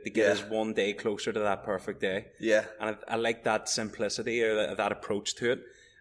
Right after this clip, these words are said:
Speaker 1: And
Speaker 2: Yeah.
Speaker 1: it, it kind of basically had me hooked from the, the very, very start after that.
Speaker 2: Yeah, it's, it, it's, it's awesome. I mean, you know, I, I've been lucky, lucky enough to do,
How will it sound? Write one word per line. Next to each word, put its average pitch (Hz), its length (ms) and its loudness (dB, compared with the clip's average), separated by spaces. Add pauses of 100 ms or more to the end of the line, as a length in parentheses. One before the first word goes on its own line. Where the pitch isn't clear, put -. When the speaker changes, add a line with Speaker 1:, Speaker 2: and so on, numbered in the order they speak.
Speaker 1:
And 101 140 -2
Speaker 2:
Yeah. 95 400 -6
Speaker 1:
it, 107 100 -6
it 107 160 -10
kind 107 180 -4
of 104 80 -8
basically 95 400 -8
had 95 180 -8
me 98 120 -12
hooked 98 240 -8
from 98 160 -8
the, 92 320 -6
the 95 80 -10
very, 98 220 0
very 90 200 -2
start 101 400 -2
after 95 320 -4
that. 92 220 0 (600)
Speaker 2:
Yeah, 123 260 10
it's, - 280 2
it, 113 240 2
it's, - 440 -4
it's 110 140 -4
awesome. 110 340 0
I 120 140 2
mean, 117 320 -4 (100)
you 113 80 -4
know, 117 160 0
I, 110 80 2 (140)
I've 113 180 -2
been 117 240 -6 (100)
lucky, 113 480 0 (120)
lucky 113 240 0
enough 110 180 -4
to 113 100 -6
do, 110 360 -2